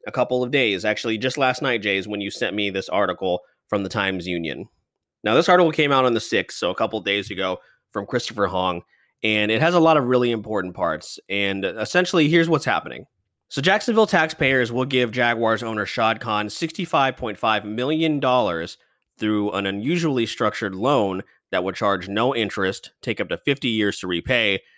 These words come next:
and significantly lessen Khan's tax burden.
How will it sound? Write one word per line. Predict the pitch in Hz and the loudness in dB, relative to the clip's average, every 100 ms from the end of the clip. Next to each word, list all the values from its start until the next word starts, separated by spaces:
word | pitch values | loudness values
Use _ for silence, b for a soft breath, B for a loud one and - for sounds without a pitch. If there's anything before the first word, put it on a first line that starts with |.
| b - | b -4
and | 104 | -2
significantly | - 104 147 156 127 123 104 | -4 -4 -2 -2 -2 -2 -2
lessen | 95 104 160 - 107 87 78 _ | -2 0 0 0 -2 -4 -8 _
Khan's | - 101 90 - | -4 -2 -2 -6
tax | - 123 - | -4 -2 -4
burden. | - 82 76 64 | -6 -8 -8 -14